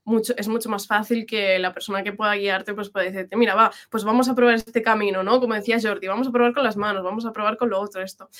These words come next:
Entonces, lo que solemos hacer son, eh, diez sesiones, más o menos, para cada persona, para poder entrenar esto y poder llegar al máximo nivel que llegue esa persona en ese momento.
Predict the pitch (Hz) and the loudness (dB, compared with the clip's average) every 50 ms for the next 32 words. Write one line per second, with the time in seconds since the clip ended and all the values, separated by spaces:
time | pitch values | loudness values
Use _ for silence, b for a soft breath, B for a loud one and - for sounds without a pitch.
0 | B B B B B - 240 247 233 233 226 208 - 247 254 254 240 226 220 220 | B B B B B 4 4 6 6 4 2 4 4 4 4 4 4 0 0 0
1 | 214 208 202 202 208 214 202 214 233 247 254 240 220 - 233 240 240 240 - - | 0 0 0 -2 -2 -2 0 2 2 2 2 2 0 2 2 2 2 0 0 0
2 | 226 233 240 247 254 247 - - 214 202 196 190 190 190 - 196 196 220 220 220 | 2 4 4 2 0 -2 -6 -8 -6 -4 -2 -2 -2 -4 -4 -2 2 2 2 2
3 | - - 220 220 - 214 208 214 254 277 269 226 208 - 208 196 196 202 220 262 | 2 -4 -6 -4 -2 -2 0 0 0 0 0 -4 -4 -4 -6 -6 -4 -2 -2 -2
4 | 349 - - _ - 202 190 185 - 196 196 196 196 202 196 - - - 208 226 | -4 -6 -12 _ -10 -10 -10 -8 -6 -4 -4 -4 -4 -6 -8 -8 -6 -4 -2 0
5 | 254 277 B B B B B B B - 233 226 226 233 262 285 320 339 - 226 | -2 -2 B B B B B B B 6 8 8 10 10 8 6 4 2 -4 -6
6 | - 240 233 226 226 254 285 277 262 277 254 240 233 220 220 226 233 247 - - | 0 2 2 4 4 4 2 2 4 4 4 4 4 4 2 2 0 0 -2 -4
7 | - - 311 415 480 - b b b b b - 254 254 277 254 254 240 240 277 | -4 -2 0 0 -2 -4 b b b b b 2 2 2 4 6 8 8 8 8
8 | 277 240 247 262 254 240 220 214 220 226 - - 247 240 220 214 214 208 220 247 | 8 6 8 8 8 6 6 4 0 -2 -2 0 2 2 2 0 0 0 0 0
9 | 262 247 226 202 180 180 185 185 208 220 220 214 190 180 175 170 - - - 202 | 0 0 -2 -4 -2 -2 -4 -2 -2 0 0 0 0 -2 -4 -6 -8 -8 -10 -10
10 | 202 202 202 202 220 233 240 220 202 202 - 208 208 190 185 180 175 147 151 156 | -8 -8 -4 2 6 6 6 6 4 -2 -4 -4 -4 -2 -2 -2 -4 -4 -6 -12
11 | - - - | -16 -18 -18